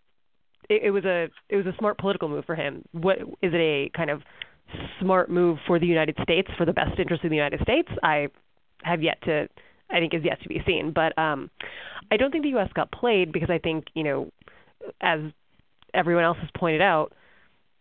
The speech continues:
you know, the president, both the president and President, and, and Kim Jong-un made promises that they can easily break. So I don't think the U S has given up anything yet. Whether we will get played in the future, I think could be a very real possibility.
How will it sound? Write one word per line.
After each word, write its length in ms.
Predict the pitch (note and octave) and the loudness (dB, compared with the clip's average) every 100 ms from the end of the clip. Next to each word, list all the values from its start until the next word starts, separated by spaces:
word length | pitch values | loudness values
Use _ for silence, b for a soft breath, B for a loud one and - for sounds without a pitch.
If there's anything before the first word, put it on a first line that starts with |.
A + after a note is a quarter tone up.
| - | -2
you 100 | E3 | 0
know, 60 | |
the 60 | D3 | 0
president, 520 | - F#3+ E3+ F3+ - - _ _ _ _ - - D3+ | 2 0 2 0 0 -8 _ _ _ _ -14 -6 0
both 180 | G#3+ G#3 | 2 2
the 60 | |
president 460 | G3 F#3+ F3 F3 - | -2 0 2 0 0
and 240 | E3 D#3+ | -2 -2
President, 380 | F#3+ E3 E3 - - | -2 -4 -4 -8 -6
and, 220 | D3+ D3 | -6 -4
and 160 | E3+ D3 | -6 -4
Kim 160 | F3+ | -2
Jong-un 420 | E3 D#3 D3+ D3+ D#3 | 0 0 0 -2 -2
made 380 | D#3 D3+ D3+ - _ - | 0 -2 -4 -10 _ -6
promises 400 | E3+ E3+ G#3+ F#3+ | -4 -2 -2 -2
that 100 | E3+ | 0
they 80 | F3+ | -2
can 160 | G#3+ - | -2 -2
easily 300 | G#3+ F3+ D#3+ | 0 0 -2
break. 340 | D#3 - - - b b - | -4 -8 -10 -18 b b -6
So 540 | F#3+ E3 D#3 D3 D3+ - - - | 0 2 2 0 -2 -6 -12 -2
I 120 | F3+ | 0
don't 140 | F#3+ F#3 | 2 0
think 120 | D3+ | -2
the 80 | F#3 | 0
U 140 | E3+ | 0
S 60 | D#3+ | -2
has 100 | F3 | -4
given 180 | F3+ E3+ | -4 -4
up 100 | D#3+ | -4
anything 360 | D#3+ D#3+ D#3+ D#3 | -4 -4 -6 -4
yet. 220 | D3+ - - - b b b - | -4 -4 -8 -20 b b b -2
Whether 300 | E3 F3 E3+ | 0 2 0
we 180 | D3+ D#3+ | 0 -2
will 180 | D#3+ D#3+ | -2 -2
get 200 | F3 - | -4 -2
played 200 | F3 D#3 | -2 -2
in 60 | |
the 80 | D#3 - | -4 0
future, 520 | D4 - E3 D3+ D#3+ _ _ | 0 2 4 2 0 _ _
I 100 | - | -2
think 180 | D#3+ D#3 | -2 -2
could 180 | - G#3 | -2 -2
be 100 | E3 | 0
a 60 | E3 | -2
very 180 | D#3 C3+ | -2 -2
real 140 | - | -4
possibility. 560 | - - - D#2+ - | -8 -14 -8 -6 -6